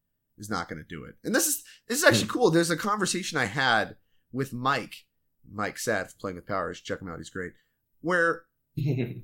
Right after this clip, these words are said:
Speaker 1: we were, I'm, at least I'm pretty sure it's Mike. I'm pretty sure it's Mike. Where we were talking about, uh, there was two, uh, two game series back to back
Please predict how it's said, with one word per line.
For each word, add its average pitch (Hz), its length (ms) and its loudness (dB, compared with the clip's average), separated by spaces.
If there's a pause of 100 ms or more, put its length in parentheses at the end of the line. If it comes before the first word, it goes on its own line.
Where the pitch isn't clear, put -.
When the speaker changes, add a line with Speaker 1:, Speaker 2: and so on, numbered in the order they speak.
Speaker 1:
we 196 240 -2
were, 185 260 -2
I'm, 156 140 -6 (200)
at 131 100 0
least 131 160 -4
I'm 120 80 -2
pretty 104 180 -4
sure - 100 -10
it's - 120 -18
Mike. - 200 -18
I'm 143 80 -4
pretty 147 200 2
sure - 100 -10
it's - 120 -20
Mike. - 220 -20 (260)
Where 170 140 -2
we 180 80 -2
were 165 60 0
talking 175 420 0
about, 123 540 2 (600)
uh, 123 180 2
there 156 140 0
was 156 220 -6
two, 226 320 -6 (100)
uh, 143 120 4
two 214 180 -2
game 170 200 -2
series 127 380 -4
back 104 260 0
to 107 80 -8
back 95 420 0